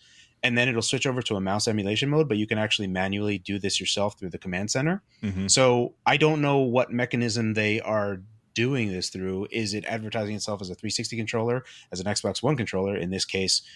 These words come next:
Speaker 1: it wouldn't have gyro, but then you can get that done on Aya Neo and G P D because of, uh, the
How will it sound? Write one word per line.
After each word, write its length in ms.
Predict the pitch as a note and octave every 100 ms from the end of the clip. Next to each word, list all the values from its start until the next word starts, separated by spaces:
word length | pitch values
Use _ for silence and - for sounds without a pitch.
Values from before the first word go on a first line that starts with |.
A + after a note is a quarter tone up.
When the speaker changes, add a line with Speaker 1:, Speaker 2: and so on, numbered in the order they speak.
| - -
Speaker 1:
it 120 | E2
wouldn't 240 | G#2 A2+
have 120 | G2+ E2+
gyro, 400 | F2 F2 F#2+ A2+
but 180 | G2+
then 220 | G#2 G2+ G2
you 160 | G#2+
can 280 | - C#3 D3+
get 180 | B2 A#2+
that 160 | A2+
done 220 | A#2 A#2 A#2
on 340 | A2 G#2 G2
Aya 260 | - G2 F#2
Neo 320 | A2 A2+ G#2+
and 100 | G2+
G 120 | G2
P 100 | G2+
D 160 | G#2+ G#2+
because 360 | G2+ G2+ F#2
of, 240 | F#2+ F2+ - _ _ _
uh, 320 | G2 F#2 F2+
the 220 | E2+ F#2